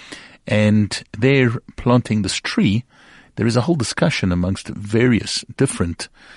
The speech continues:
Torah sources and different commentators as to exactly what this Eshel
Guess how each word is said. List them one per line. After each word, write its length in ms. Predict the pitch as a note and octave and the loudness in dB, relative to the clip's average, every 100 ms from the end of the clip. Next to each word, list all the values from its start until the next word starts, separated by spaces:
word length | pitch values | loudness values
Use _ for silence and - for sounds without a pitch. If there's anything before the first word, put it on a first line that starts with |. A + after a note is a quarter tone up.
| - _ _ - | -20 _ _ -6
Torah 380 | - G#2 A2 | 0 2 2
sources 720 | A2 - F#3+ E3 - F2 G2+ - - | 2 0 0 0 -2 -4 -6 -8 -4
and 380 | G2 F#2+ F#2+ | -4 -4 -6
different 300 | - A2 F#2+ | -8 -6 -6
commentators 800 | - - C#3+ - F#2+ - F#2+ - - - - - - | -2 0 0 0 -6 -6 -8 -8 -14 -20 -20 -18 -6
as 140 | A2 | -4
to 140 | - A2 | -2 -2
exactly 420 | G#2 - - F#3+ | -2 -4 -4 -2
what 200 | C3+ - | -2 -2
this 140 | G2+ - | -4 -4
Eshel 500 | - G#2 - F2 E2+ | -2 0 -2 -4 -6